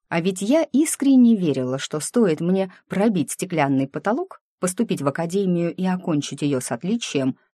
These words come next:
как я перестану быть дочерью своей матери и стану просто собой. Но нет, сейчас я в полной мере ощутила, как у детей мало шансов стать не теми, кем были их родители.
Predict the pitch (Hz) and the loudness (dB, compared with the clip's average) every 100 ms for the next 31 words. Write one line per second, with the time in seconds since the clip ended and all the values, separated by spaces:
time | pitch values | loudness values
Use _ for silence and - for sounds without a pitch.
0 | _ 170 151 156 208 240 180 - 151 185 | _ -8 -6 -4 -2 0 -2 -4 -4 -2
1 | 175 147 135 139 220 - 220 214 - 143 | -2 -2 -2 0 -2 -2 -4 -4 -4 -4
2 | 135 131 131 127 - 165 233 - _ _ | -2 0 0 -2 -4 -2 -2 -4 _ _
3 | 160 - 269 381 370 143 175 - 233 185 | -8 0 2 2 0 -2 -4 -6 -4 -4
4 | 151 - - _ _ _ 147 175 311 180 | -4 -8 -12 _ _ _ 2 4 2 0
5 | 208 - - _ - - - 175 - 151 | -4 -12 -20 _ -20 -14 -6 -6 -4 -6
6 | - 147 - 165 151 147 139 131 220 254 | -2 -4 -2 -2 0 2 2 2 2 0
7 | - 156 - 147 156 185 180 180 _ _ | -4 -8 -6 -8 -4 -2 -2 -4 _ _
8 | 220 190 - 208 170 156 262 294 240 170 | -4 -2 -2 -2 -2 -2 2 4 4 2
9 | 147 139 - 170 156 147 - 165 143 139 | -2 -4 -4 -4 -4 -10 -6 -2 -2 0
10 | 139 - 202 254 262 - _ _ 311 349 | -2 0 2 2 2 -4 _ _ 2 4
11 | 202 220 233 233 160 - 147 139 131 - | 4 4 2 -2 -8 -2 -2 -2 -4 -4
12 | 131 147 | -4 -4